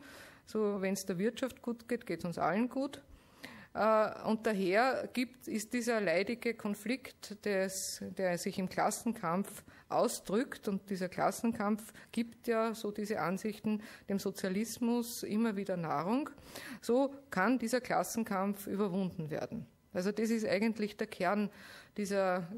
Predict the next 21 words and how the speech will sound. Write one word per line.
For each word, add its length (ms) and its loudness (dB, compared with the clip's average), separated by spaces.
Konzepte 760 0
ständischer 540 0
Organisation 920 0
der 80 -4
Gesellschaft. 840 -6
Und 160 2
die 80 2
Stände 580 4
regeln 440 2
ihre 260 0
Angelegenheiten, 1080 2
wie 80 2
schon 180 -2
erwähnt, 300 0
in 80 2
Selbstverwaltung. 1080 -4
Also 180 -4
innerhalb 640 2
des 140 -2
Standes, 760 0
äh, 380 2